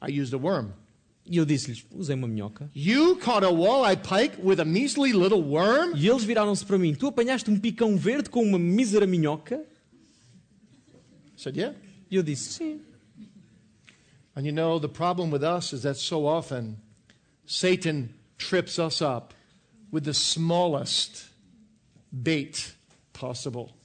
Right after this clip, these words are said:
Speaker 2: E agora vejam, o problema é que muitas vezes Satanás consegue apanhar-nos a nós com o isco mais miserável.
Speaker 1: Are you too embarrassed at how easily you can fall?
Speaker 2: Estás tu também, ah, envergonhado de quão fácil é,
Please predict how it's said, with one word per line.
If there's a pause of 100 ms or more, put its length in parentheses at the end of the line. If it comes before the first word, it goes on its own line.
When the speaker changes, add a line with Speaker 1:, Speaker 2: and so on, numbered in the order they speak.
(100)
Speaker 2:
E
agora
vejam,
o
problema (480)
é
que
muitas
vezes
Satanás
consegue
apanhar-nos
a
nós (640)
com
o
isco
mais
miserável. (720)
Speaker 1:
Are
you
too
embarrassed
at
how
easily
you
can
fall? (240)
Speaker 2:
Estás
tu
também, (280)
ah,
envergonhado (160)
de
quão
fácil
é,